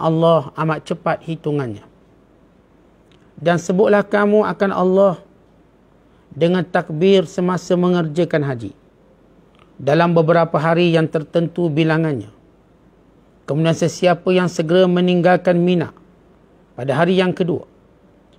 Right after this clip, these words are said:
maka ia tidaklah berdosa. Dan sesiapa yang melambatkan meninggalkan Mina, maka ia juga tidaklah berdosa. Ketiadaan dosa itu ialah bagi orang yang bertakwa. Dan hendaklah kamu bertakwa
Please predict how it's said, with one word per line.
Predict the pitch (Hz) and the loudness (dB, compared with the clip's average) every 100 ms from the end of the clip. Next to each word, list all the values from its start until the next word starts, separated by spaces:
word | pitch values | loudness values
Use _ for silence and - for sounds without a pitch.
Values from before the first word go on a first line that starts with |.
| - | -10
maka | 143 143 | -6 -4
ia | 175 175 190 | -2 0 0
tidaklah | 190 165 170 165 | 0 0 0 0
berdosa. | 160 147 120 - - _ _ _ _ _ _ _ - | 0 0 -2 -8 -20 _ _ _ _ _ _ _ -20
Dan | - | -16
sesiapa | - 139 - 175 170 190 | -6 -4 0 0 2 2
yang | 185 | 4
melambatkan | 180 180 180 175 180 - - 175 | 2 0 0 2 0 -2 -2 0
meninggalkan | 170 170 175 170 165 175 170 170 | 2 0 0 0 2 2 0 -2
Mina, | 170 165 117 - _ _ _ _ _ _ 127 | 0 -2 -4 -10 _ _ _ _ _ _ -14
maka | 135 | -8
ia | 180 185 185 | 0 2 2
juga | 175 185 | 0 0
tidaklah | - 170 170 170 165 | 0 0 0 2 0
berdosa. | 165 160 156 - - _ _ _ _ _ _ _ _ _ | 0 0 -2 -6 -20 _ _ _ _ _ _ _ _ _
Ketiadaan | - 135 160 165 175 | -8 0 2 2 2
dosa | 170 170 190 | 2 0 -2
itu | 202 175 196 | -4 -4 0
ialah | 190 196 | 2 4
bagi | 180 180 175 | 2 2 2
orang | - 196 185 165 | 2 2 2 0
yang | |
bertakwa. | 147 135 - - - 82 - _ _ _ _ _ _ - | -2 -4 -8 -14 -14 -16 -18 _ _ _ _ _ _ -14
Dan | 123 | -6
hendaklah | 156 165 170 165 | -4 0 -2 -2
kamu | 165 170 170 175 160 - _ _ _ _ - | -2 0 0 -2 -4 -10 _ _ _ _ -16
bertakwa | 127 - 151 - 180 | -10 -6 -6 0 0